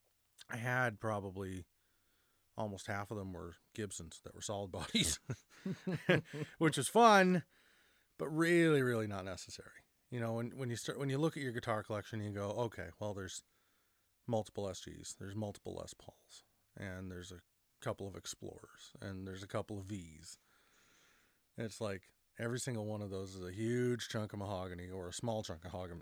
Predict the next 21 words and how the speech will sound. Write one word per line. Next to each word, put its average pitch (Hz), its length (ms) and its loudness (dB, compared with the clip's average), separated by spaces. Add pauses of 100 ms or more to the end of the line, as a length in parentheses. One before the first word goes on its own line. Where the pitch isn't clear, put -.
mahogany 92 440 -6
in 90 100 -8
the 85 180 -10
S 95 120 -8
G's 110 240 -6
<laughs> - 180 -12
case 143 260 -2 (600)
with 107 240 0 (340)
Gibson 101 280 -2
humbuckers 113 480 2
in 98 120 -4
it. 113 120 -6 (920)
I'll 143 200 8
bet 165 240 6
you 139 40 2
it 117 80 -4
sounds 143 300 4
like 113 140 -2
a 113 40 -6
solid 127 380 4
body 104 380 0